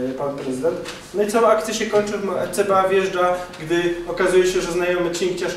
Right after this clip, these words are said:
S B K nie może wymienić na euro, tylko na dolary, więc w tym momencie dzwonią do pani prezydentowej, mówią:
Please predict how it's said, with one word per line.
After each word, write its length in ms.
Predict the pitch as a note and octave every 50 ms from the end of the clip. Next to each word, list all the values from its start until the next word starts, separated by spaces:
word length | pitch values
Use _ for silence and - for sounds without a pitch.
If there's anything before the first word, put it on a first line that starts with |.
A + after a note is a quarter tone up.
| - -
S 120 | F3 E3
B 140 | - F3 F3+ -
K 60 | -
nie 80 | F3+ F3
może 240 | F3+ F3+ F3 F3 E3+
wymienić 480 | E3 E3 E3+ E3+ E3+ E3+ E3 - E3+
na 120 | E3+ E3+ -
euro, 320 | - F3+ E3+ E3+ E3+ E3+
tylko 360 | F3 E3 D#3+ D#3 D#3+ E3+ E3
na 160 | D#3 E3 D#3+
dolary, 500 | D#3+ E3 E3+ E3 E3 E3 D#3+ E3 F3+ F#3 F3+ F3 - - - F3+
więc 180 | E3+ E3 -
w 80 | - -
tym 120 | F#3+ F3+
momencie 460 | F3+ F3+ F3+ F#3 F3+ F3+ F3 F3+ F#3
dzwonią 400 | D#3 D3+ E3 F3+ F3 F3+ F3 E3+
do 80 | F3 F3
pani 220 | F#3 F#3 F3 F3
prezydentowej, 760 | E3+ F3 F3 E3+ E3+ - F3 F3 F3 E3+ G3 F3+ - F3+ F3+
mówią: 400 | F3 F#3 F3+ F3+ F3 E3+ E3+ E3